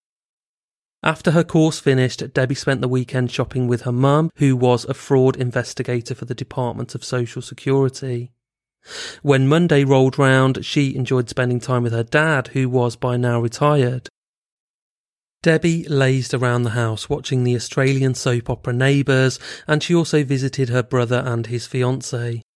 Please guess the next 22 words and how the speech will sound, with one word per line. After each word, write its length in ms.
There 100
was 160
an 200
air 260
of 140
anticipation 800
in 80
the 80
Lindsley 400
household. 720
Debbie's 320
mum 240
was 140
particularly 720
excited 500
at 80
the 60
prospect 540
of 60
her 100
son's 360
wedding, 540